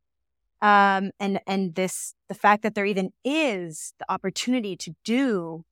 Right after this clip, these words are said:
research in the private sector now, which, you know, as you were saying, wasn't even a possibility before. Talk to me a little bit about what you're seeing, maybe the shifts in the trends around commercialization versus research in Canada, 'cause so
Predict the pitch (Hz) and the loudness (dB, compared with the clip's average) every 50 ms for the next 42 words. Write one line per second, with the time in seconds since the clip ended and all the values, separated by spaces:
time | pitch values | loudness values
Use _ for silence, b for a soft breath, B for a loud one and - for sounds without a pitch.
0 | _ _ _ _ _ _ _ _ - 185 190 226 240 220 - - - 117 117 - | _ _ _ _ _ _ _ _ -12 -8 -4 -4 -4 -4 -6 -10 -10 -10 -12 -12
1 | - - - _ _ - 262 294 294 277 226 180 160 - 190 - - - - - | -14 -18 -18 _ _ -4 -2 0 0 0 -2 -2 -4 -4 -4 -4 -4 -6 -10 -8
2 | - 175 - - - - 110 - - - - - - 190 190 - - _ _ _ | -10 -10 -10 -10 -12 -12 -10 -8 -8 -8 -8 -6 -6 -6 -6 -6 -8 _ _ _
3 | - 202 214 202 175 - - 180 160 170 165 170 160 - 269 254 196 170 165 190 | -8 -6 -4 -2 -2 -2 -2 -2 -2 -4 -6 -6 -4 -2 -2 -2 -2 0 0 0
4 | 196 190 208 190 185 175 185 175 - 185 175 - 190 214 214 196 175 165 - 165 | 0 0 -2 -6 -6 -6 -6 -6 -4 -6 -6 -4 -2 -2 -2 -2 -4 -6 -8 -10
5 | - - _ _ _ _ _ _ _ _ _ _ - - 311 339 - - 440 427 | -10 -10 _ _ _ _ _ _ _ _ _ _ -4 0 0 0 0 0 0 2
6 | 359 269 262 262 254 233 214 220 208 180 180 202 - - 226 226 - - - 202 | 4 4 6 6 6 6 6 6 4 6 4 2 2 2 -2 -4 -4 -6 -6 -6
7 | 202 202 196 202 196 - 202 196 196 - - 190 185 - - - - 202 202 196 | -4 -4 -4 -4 -6 -6 -6 -4 -4 -2 -4 -4 -6 -8 -8 -8 -4 -4 -4 -4
8 | - - 208 202 190 180 - - - 180 165 170 180 202 226 220 - _ _ _ | -6 -8 -8 -8 -8 -8 -10 -10 -8 -6 -6 -4 -4 -6 -8 -10 -12 _ _ _
9 | _ _ _ _ - 208 208 202 180 - - 202 202 196 - 202 196 190 185 160 | _ _ _ _ -2 0 0 0 0 -2 -4 -4 -4 -4 -4 -4 -4 -4 -4 -4
10 | 175 180 175 - - 190 185 180 180 175 156 180 170 - 180 - - 175 175 165 | -4 -4 -4 -4 -4 -6 -6 -8 -8 -6 -6 -6 -6 -6 -6 -8 -8 -6 -6 -6
11 | - 196 190 - 214 208 214 220 220 220 220 220 214 214 - - - - - - | -6 -8 -10 -8 -10 -8 -6 -6 -6 -6 -6 -8 -10 -12 -12 -12 -14 -14 -12 -6
12 | 247 240 247 254 254 254 240 | -2 0 2 4 4 4 2